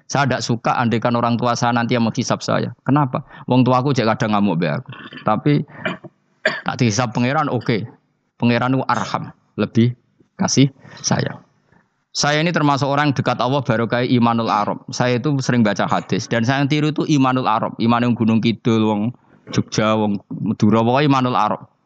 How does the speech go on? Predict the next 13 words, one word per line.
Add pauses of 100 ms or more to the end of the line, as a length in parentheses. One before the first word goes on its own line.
(760)
Karena
lebih
vulgar,
lebih
ngawur. (960)
Dan
ngawurnya
ini
nak
ikhlas,
iku
pangeran
tertarik.